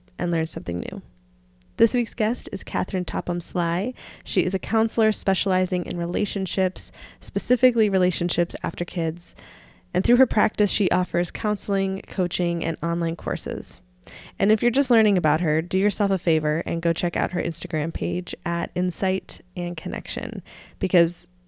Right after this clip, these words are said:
honestly, it's, it's so packed with tons of helpful resources.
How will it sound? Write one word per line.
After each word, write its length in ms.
honestly, 360
it's, 260
it's 200
so 300
packed 540
with 280
tons 520
of 180
helpful 340
resources. 760